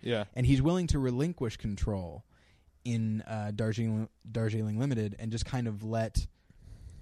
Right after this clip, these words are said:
Speaker 2: the, let the beauty of the country, uh, s-, kind of speak for itself. And I remember I'm like, "Oh, he's doing something different." And it's like, no, he's doing what he always does, but in a different way.
Speaker 1: Yeah.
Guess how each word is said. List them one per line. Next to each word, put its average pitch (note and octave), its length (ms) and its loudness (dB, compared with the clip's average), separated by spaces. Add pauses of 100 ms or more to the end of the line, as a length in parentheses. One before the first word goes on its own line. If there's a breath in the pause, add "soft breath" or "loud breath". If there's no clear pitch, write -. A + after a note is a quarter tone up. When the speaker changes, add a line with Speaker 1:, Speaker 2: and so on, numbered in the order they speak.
(360)
Speaker 2:
the, G#2+ 120 -2 (200)
let A#2 280 -6 (320)
the A2 100 -8 (340)
beauty B2+ 400 2
of G2 100 -8
the G#2 60 -10
country, G#2 680 -4 (680)
uh, G#2 320 -4
s-, - 120 -18
kind - 180 6
of B2 60 -2
speak - 260 -4
for A2+ 140 -2
itself. A#2 500 -2 (500 soft breath)
And C#3 100 0
I C#3 40 4
remember D3+ 280 4
I'm D3 80 0
like, C3+ 200 -2
"Oh, C#4 180 0
he's A3+ 120 2
doing F3 220 2
something F3+ 400 -2
different." D3 360 0
And B2+ 80 -4
it's C3+ 100 2
like, C#3+ 120 2
no, F#3+ 240 0
he's D#3+ 200 -2
doing G3 280 -6
what D#3 80 -4
he C#3 80 0
always C#3+ 380 2
does, G2+ 280 -4
but A#2 160 -4
in A#2 100 0
a A#2 60 0
different A#2 460 0
way. A2 420 -2
Speaker 1:
Yeah. A2+ 240 -4